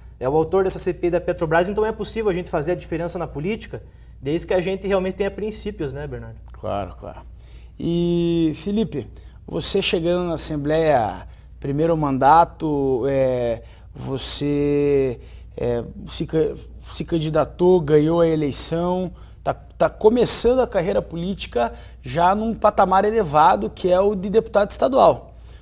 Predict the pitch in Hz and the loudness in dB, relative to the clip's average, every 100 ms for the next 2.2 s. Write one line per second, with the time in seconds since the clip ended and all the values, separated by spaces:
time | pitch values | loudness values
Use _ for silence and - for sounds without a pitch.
0 | - - 131 151 - - - - - 147 | -14 -4 -4 -4 -10 -20 -20 -10 -2 0
1 | 156 180 - - 311 311 262 202 - 185 | 0 -2 -4 0 4 6 6 2 4 10
2 | 220 | 10